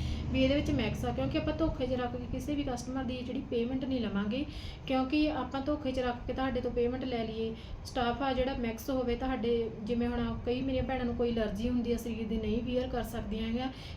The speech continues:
ਇਸ ਲਈ ਉਹ ਆਪਣੇ ਵਾਸਤੇ ਵੀ ਚੰਗੀ ਗੱਲ ਨਹੀਂ ਹੈਗੀ। ਜਿੰਨਾ ਕੁ ਕੰਮ ਹੋਊਗਾ ਆਪਾਂ ਤੁਹਾਨੂੰ ਸਾਰੇ ਦੱਸਾਂਗੇ, ਕਿਉਂਕਿ ਮੇਰੇ ਕੋਲੇ ਕਾਫੀ ਕਸਟਮਰ ਇੱਦਾਂ ਦੇ ਨੇ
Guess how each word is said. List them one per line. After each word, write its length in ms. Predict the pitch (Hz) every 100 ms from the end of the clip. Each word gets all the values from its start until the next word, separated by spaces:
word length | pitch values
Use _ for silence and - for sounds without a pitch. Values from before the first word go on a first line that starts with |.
| 254
ਇਸ 160 | 247
ਲਈ 140 | 254 262
ਉਹ 140 | 262
ਆਪਣੇ 220 | 262 247
ਵਾਸਤੇ 340 | 226 214 - 226
ਵੀ 120 | 269
ਚੰਗੀ 380 | 277 220 196 190
ਗੱਲ 120 | 175
ਨਹੀਂ 160 | 180
ਹੈਗੀ। 220 | 165 170 196
ਜਿੰਨਾ 320 | 214 220 233
ਕੁ 100 | 233
ਕੰਮ 240 | 233 220 214
ਹੋਊਗਾ 180 | 254 277
ਆਪਾਂ 240 | 254 233
ਤੁਹਾਨੂੰ 280 | 240 262 233
ਸਾਰੇ 260 | 233 196
ਦੱਸਾਂਗੇ, 480 | 202 190 - - - - - - - - - - - - - - -
ਕਿਉਂਕਿ 220 | - 254 285
ਮੇਰੇ 180 | 277
ਕੋਲੇ 180 | 254 262
ਕਾਫੀ 300 | 262 247 277
ਕਸਟਮਰ 380 | 311 254 269 277
ਇੱਦਾਂ 240 | 262 208
ਦੇ 140 | 226 233
ਨੇ 160 | 220